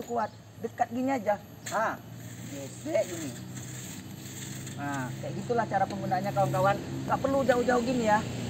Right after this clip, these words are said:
sikit aja gini. Nah, gesek dia. Udah tuh, kasih air. Oke, itu untuk kopi ya kawan-kawan.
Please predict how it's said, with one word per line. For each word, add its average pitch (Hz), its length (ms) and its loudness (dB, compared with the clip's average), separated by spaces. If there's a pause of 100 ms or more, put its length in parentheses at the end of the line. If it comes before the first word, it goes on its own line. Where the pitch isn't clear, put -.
(220)
sikit 285 320 2
aja 247 80 2 (160)
gini. 233 160 2 (240)
Nah, 180 160 0
gesek 233 320 4
dia. 175 160 4 (800)
Udah 160 80 4
tuh, 226 160 2
kasih 240 480 0 (580)
air. 170 320 4 (160)
Oke, 247 320 4
itu - 320 -4
untuk 220 160 6
kopi 220 240 4
ya 233 80 4
kawan-kawan. 196 480 6